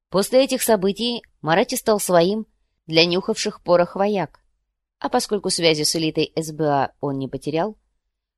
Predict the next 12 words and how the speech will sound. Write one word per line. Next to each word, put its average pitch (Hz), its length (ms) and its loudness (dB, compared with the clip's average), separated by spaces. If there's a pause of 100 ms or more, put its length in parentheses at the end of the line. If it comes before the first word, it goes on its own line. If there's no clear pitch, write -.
(120)
то 269 140 8
дальнейший 262 520 4
рост 214 200 2
карьеры 185 440 2
был, 190 200 0
как 190 160 0
говорится, 190 460 2
делом 208 300 -2
техники. 139 540 -8 (720)
Через 160 280 -2
несколько 165 420 -2
лет 185 260 -2